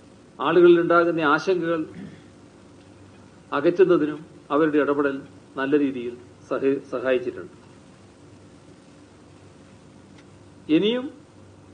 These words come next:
ഒട്ടേറെ ഉത്തരവാദിത്തങ്ങളാണ് തദ്ദേശ ഭരണ സ്ഥാപനങ്ങൾക്ക് ഇക്കാര്യത്തിൽ വഹിക്കാനുള്ളത്. കാരണം രക്ഷാപ്രവർത്തനത്തിന് ശേഷമുള്ള പുനരധിവാസ പ്രവർത്തനത്തിന്റെ പ്രധാന ചുമതല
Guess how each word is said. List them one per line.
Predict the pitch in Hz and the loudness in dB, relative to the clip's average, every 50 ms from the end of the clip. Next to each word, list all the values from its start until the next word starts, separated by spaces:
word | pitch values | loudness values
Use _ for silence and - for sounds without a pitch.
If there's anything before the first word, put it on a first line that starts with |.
| - - - - - - - - - - - - | -20 -20 -20 -20 -20 -20 -20 -20 -20 -12 -6 -6
ഒട്ടേറെ | - - - 208 208 220 220 214 | -4 0 2 4 6 8 8 8
ഉത്തരവാദിത്തങ്ങളാണ് | 202 190 185 208 202 202 196 185 185 185 190 170 165 156 143 123 104 95 95 - - - - - - - - - - - - - - - - - - - | 6 6 4 2 4 4 6 4 4 2 0 0 0 0 -2 -2 -4 -8 -12 -16 -18 -20 -20 -20 -20 -20 -20 -20 -20 -20 -20 -20 -20 -20 -20 -16 -4 -2
തദ്ദേശ | 147 156 151 180 185 185 185 185 | -2 0 2 2 2 2 2 0
ഭരണ | 180 170 170 170 | 0 0 -2 -4
സ്ഥാപനങ്ങൾക്ക് | 160 - - 156 156 156 165 165 160 156 151 147 147 - 147 143 139 139 - - - - - - - - - - - - - - - - - - - - - - - | -6 -4 -2 -2 -2 0 -2 -2 -2 -4 -4 -4 -4 -6 -6 -6 -8 -10 -14 -20 -20 -20 -20 -20 -20 -20 -20 -20 -20 -20 -20 -20 -20 -20 -20 -20 -20 -20 -20 -12 -10
ഇക്കാര്യത്തിൽ | 147 147 - 196 185 185 180 180 180 175 170 160 - - - 135 | -10 -2 2 4 6 6 6 6 4 4 0 -4 -6 -8 -6 -4
വഹിക്കാനുള്ളത്. | 135 139 131 131 151 139 127 110 92 90 87 - - - - - - - - - - - - - - - - - - - - - - - - - - - - - - - - - - - - | -4 -4 -2 -4 -6 -6 -6 -8 -10 -14 -16 -18 -20 -20 -20 -20 -20 -20 -20 -20 -20 -20 -20 -20 -20 -20 -20 -20 -20 -20 -20 -20 -20 -20 -20 -20 -20 -20 -20 -20 -20 -20 -20 -20 -20 -14 -10
കാരണം | 135 135 135 | -8 -6 -6
രക്ഷാപ്രവർത്തനത്തിന് | 143 143 - 170 165 151 170 170 165 175 170 165 160 165 156 | -6 -4 -2 -2 0 0 0 0 0 -2 -4 -4 -4 -6 -2
ശേഷമുള്ള | - 156 151 143 - 165 160 160 151 151 151 151 143 147 - - - - - - - - - - - - - - - - - - - - - - - - - - - - | 0 0 0 0 -2 -4 -4 -4 -2 -2 -2 -4 -6 -10 -16 -20 -20 -20 -20 -20 -20 -20 -20 -20 -20 -20 -20 -20 -20 -20 -20 -20 -20 -20 -20 -20 -20 -20 -20 -20 -10 -6
പുനരധിവാസ | 151 160 170 185 196 190 180 185 190 185 180 190 | -4 0 4 4 4 6 6 6 6 6 4 0
പ്രവർത്തനത്തിന്റെ | 180 185 175 160 160 156 175 165 - 170 151 160 | -2 0 0 0 0 0 -4 -4 -4 -4 -4 -4
പ്രധാന | 151 143 147 147 160 170 175 175 | -4 -2 0 2 2 2 2 2
ചുമതല | 175 175 147 147 143 143 139 | 0 -2 -2 -2 -2 -2 -2